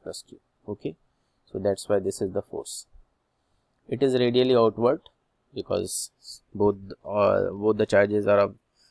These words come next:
positive nature and tends to accelerate the test charge. Definitely force will accelerate this cha-, test charge in this direction, right? To prevent this acceleration, equal and opposite force minus Q naught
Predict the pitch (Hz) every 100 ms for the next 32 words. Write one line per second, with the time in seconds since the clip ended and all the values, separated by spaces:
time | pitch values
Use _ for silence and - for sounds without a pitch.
0 | _ _ - 104 107 113 113 117 117 156
1 | 165 - _ _ _ _ - 113 113 135
2 | 139 - 120 - 117 110 107 101 - 90
3 | - - - - - 107 110 110 123 -
4 | 113 107 113 104 - 113 104 104 95 107
5 | - - 78 - 92 - - - - _
6 | 107 98 95 98 - - - _ _ _
7 | _ _ - _ - 120 147 - - _
8 | _ _ _ _ _ _ _ _ _ _
9 | _ - 127 - 131 151 151 151 127 -
10 | 123 117 - 127 120 - 123 120 110 -
11 | 104 117 - 110 - 104 101 110 - -
12 | 107 104 104